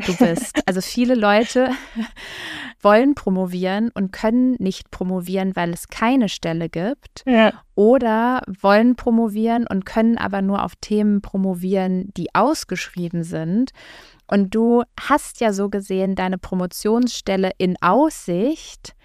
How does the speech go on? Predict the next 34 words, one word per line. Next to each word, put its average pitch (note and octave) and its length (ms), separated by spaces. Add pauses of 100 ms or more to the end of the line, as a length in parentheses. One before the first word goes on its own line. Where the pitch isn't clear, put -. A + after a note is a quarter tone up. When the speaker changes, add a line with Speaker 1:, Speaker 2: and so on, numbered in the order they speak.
(220)
Speaker 1:
bist A#3 220
aber A#3+ 140
jetzt A3+ 160
erstmal A3 340
über G3+ 100
ein F#3 180
anderes G#3+ 460
Projekt - 520
angestellt, G3+ 720
was F#3+ 260
definitiv G#3 680
auch F#3+ 160
auslaufen F3+ 720
wird. F3 280
Also E3 120
ich - 80
weiß F#3 140
gar A#3 80
Speaker 2:
Ja. A3 100
Speaker 1:
nicht, G#3 140
wie - 60
oft - 200
ihr - 80
das - 160
noch F#3 120
verlängern F3 420
könnt, C4 240
aber F#3+ 100
es - 140
wurde A3+ 160
jetzt A3+ 220
definitiv A3 500
einmal G#3+ 340
verlängert. B3 560